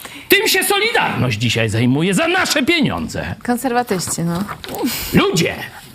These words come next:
Speaker 1: czy dociera to do was? Nie ma Solidarności, pluc-, prócz tych, którzy dzisiaj stoją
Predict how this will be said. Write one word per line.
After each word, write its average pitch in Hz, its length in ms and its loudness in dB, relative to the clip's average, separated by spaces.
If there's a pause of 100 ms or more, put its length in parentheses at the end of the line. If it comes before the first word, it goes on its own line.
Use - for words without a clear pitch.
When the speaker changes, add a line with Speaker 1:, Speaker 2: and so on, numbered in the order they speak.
(360)
Speaker 1:
czy 233 120 4
dociera 302 540 2
to 294 160 2
do 311 180 2
was? 349 340 2 (1400)
Nie 302 220 4
ma 202 200 0 (560)
Solidarności, 165 840 2 (200)
pluc-, 135 280 0 (240)
prócz - 240 0
tych, 143 360 0 (200)
którzy 117 300 0
dzisiaj 135 420 0 (500)
stoją 151 500 0